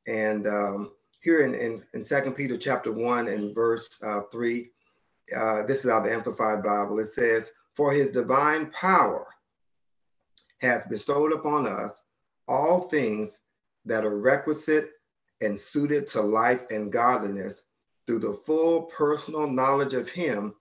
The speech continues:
who is called by us and to his own glory and excellence verse, virtue." And then verse four, "By,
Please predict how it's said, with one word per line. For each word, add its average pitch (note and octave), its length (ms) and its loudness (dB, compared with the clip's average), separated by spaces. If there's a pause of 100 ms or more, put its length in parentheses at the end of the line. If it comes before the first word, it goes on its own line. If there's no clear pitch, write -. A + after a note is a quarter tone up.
(420)
who B2 140 0
is G#2 120 0
called C#3+ 420 2
by C#3+ 260 4
us G#2 360 -4 (480)
and G#2 180 -2
to C3 160 0
his A2+ 160 0
own B2+ 300 0
glory B2 480 0 (260)
and G#2+ 180 -6
excellence A#2+ 760 -4
verse, A2 360 -2 (220)
virtue." G#2+ 560 -2 (960)
And F#2+ 120 0
then A2 140 -2
verse B2 220 0
four, A#2 420 2 (320)
"By, G3 240 -2